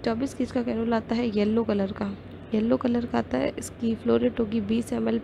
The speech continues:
per minute और ये for pediatric यूज़ के लिए होता है। और नेक्स्ट आता है छब्बीस गॉज का वायलेट कलर जो तेरह एम एल per minute इसकी फ्लो रेट होगी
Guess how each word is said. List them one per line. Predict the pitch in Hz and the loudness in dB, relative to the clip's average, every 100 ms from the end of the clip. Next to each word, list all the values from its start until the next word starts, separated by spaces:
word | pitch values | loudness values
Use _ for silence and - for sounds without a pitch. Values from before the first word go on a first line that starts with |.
| - | 2
per | 240 | 2
minute | 247 240 247 240 - - | 2 2 2 0 -8 -2
और | 220 | 0
ये | 196 214 240 - - - - - - - - | 2 4 4 0 -10 -10 -10 -12 -14 -18 -4
for | 233 226 226 | -2 0 0
pediatric | 202 233 233 254 - | 4 4 4 0 -2
यूज़ | 226 220 | -2 -2
के | - | 0
लिए | 226 220 | 0 2
होता | 208 214 | 0 -2
है। | 208 247 240 - - - | -2 -2 -4 -12 -14 0
और | 202 190 190 | 4 6 6
नेक्स्ट | 180 202 240 - | 2 0 0 2
आता | 240 220 | 2 4
है | 233 | 2
छब्बीस | 233 220 196 240 - | 2 -2 0 0 2
गॉज | 226 214 | 2 2
का | - 226 | 2 0
वायलेट | 202 208 202 233 - | 4 6 6 4 4
कलर | 220 214 247 - - - - - - | 2 4 0 -4 -12 -16 -16 -14 -2
जो | 233 | -2
तेरह | - 233 233 | 4 6 6
एम | 247 233 | 6 6
एल | 233 | 4
per | 226 240 | 4 2
minute | 233 233 220 | 4 4 4
इसकी | 226 - | 0 0
फ्लो | 226 - 220 | -2 4 8
रेट | 233 233 | 8 6
होगी | 220 190 254 | 2 2 -4